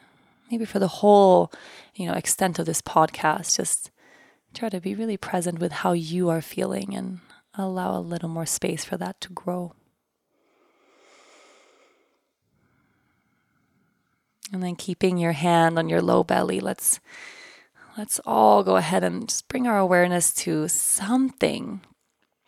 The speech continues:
something that you have in your life that you are super grateful for. I mean, really grateful.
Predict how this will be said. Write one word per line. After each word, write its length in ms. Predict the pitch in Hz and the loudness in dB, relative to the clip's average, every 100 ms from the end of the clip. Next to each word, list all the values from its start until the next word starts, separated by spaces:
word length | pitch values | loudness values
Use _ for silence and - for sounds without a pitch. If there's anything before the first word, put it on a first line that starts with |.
| - | -10
something 360 | - 220 214 262 | -6 -4 0 0
that 120 | 233 | 0
you 120 | 185 | 0
have 200 | 170 170 | 0 0
in 140 | 180 185 | 0 -2
your 160 | 175 | -2
life 420 | 170 175 175 - | 0 0 -2 -4
that 160 | - - | -4 -4
you 240 | 196 190 | -4 -4
are 380 | 185 - - 185 - - - _ _ | 2 4 4 2 -4 -20 -20 _ _
super 1200 | - - - - 247 247 240 220 190 - 185 180 | -8 -8 -10 0 4 6 6 6 2 0 2 2
grateful 540 | 170 160 156 - - | 2 0 0 -4 -6
for. 380 | 165 - - 196 - _ | -4 -8 -8 -12 -18 _
I 120 | 196 | -2
mean, 320 | 190 175 170 156 _ _ _ _ _ - | 0 0 -2 -8 _ _ _ _ _ -16
really 460 | 233 208 208 180 | -6 4 6 6
grateful. 480 | 160 180 160 - - | 4 -4 -4 -8 -8